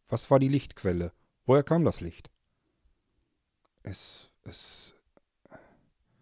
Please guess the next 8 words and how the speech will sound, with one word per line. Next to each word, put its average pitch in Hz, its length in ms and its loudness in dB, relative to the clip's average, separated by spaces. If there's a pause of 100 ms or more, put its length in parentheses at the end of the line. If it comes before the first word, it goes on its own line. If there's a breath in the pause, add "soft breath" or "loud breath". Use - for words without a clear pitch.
(920)
es - 240 -2
war 95 100 -2
eine 98 140 -4
Laterne, 120 640 -6
eine 95 160 0
Straßenlaterne. 92 1300 -2 (720)
Sie 110 240 -2
stand - 720 0